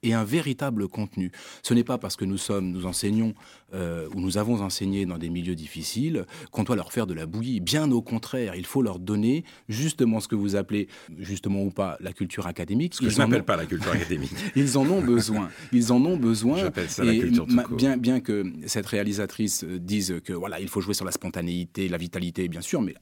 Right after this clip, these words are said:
Speaker 1: d'abord,
Speaker 2: Et
Speaker 1: l'un, l'un
Speaker 2: c'est,
Speaker 1: n'empêche
Speaker 2: c'est
Speaker 1: pas l'autre. Et, et puis, euh, et puis, ces élèves ont besoin, parce qu'ils vont se confronter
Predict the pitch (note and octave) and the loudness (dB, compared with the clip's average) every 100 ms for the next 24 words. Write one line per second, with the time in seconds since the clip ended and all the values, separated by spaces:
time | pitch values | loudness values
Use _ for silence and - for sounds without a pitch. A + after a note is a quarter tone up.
0 | - F#2+ F#2 E3 B2+ A2+ B2+ A2+ - - | -10 -4 2 4 4 6 4 4 0 0
1 | G#2+ F3+ - - - A#2 G#2 A2 G#2 - | 2 0 -2 -18 -10 -2 -2 0 -2 2
2 | A2+ G2+ F2 - - G2 - C3+ D3 - | 4 4 0 -8 -12 -10 -4 0 0 2
3 | G#2+ F2+ A#2 D3 - B2+ A2 A2 F#3+ E3+ | 2 2 0 0 2 4 4 2 0 -2
4 | F3+ D#3+ C#3+ B2+ D#3+ - A#2 G#2 F3+ G3 | 0 0 0 0 0 0 0 2 2 0